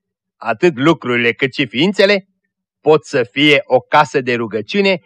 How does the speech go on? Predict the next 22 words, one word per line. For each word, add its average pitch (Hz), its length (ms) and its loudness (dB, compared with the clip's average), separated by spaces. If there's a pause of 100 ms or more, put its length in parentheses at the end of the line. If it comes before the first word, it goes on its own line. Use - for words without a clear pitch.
(160)
adică 131 460 -4
un 123 160 0
loc, 170 400 4
o 147 180 4
stare 175 640 -2 (240)
pentru 143 360 -2
slăvirea 120 540 -2
Lui. 110 260 -6 (800)
Orice 160 600 2
abatere 135 580 2
de 127 100 -2
la 127 140 4
calea 135 320 2
pe 117 140 -6
care 131 240 0
Dumnezeu 147 600 0
a 123 120 0
așezat-o 135 580 0
lucrurilor 113 720 -2
și 127 160 -8
ființelor 131 520 -4
sale 214 380 2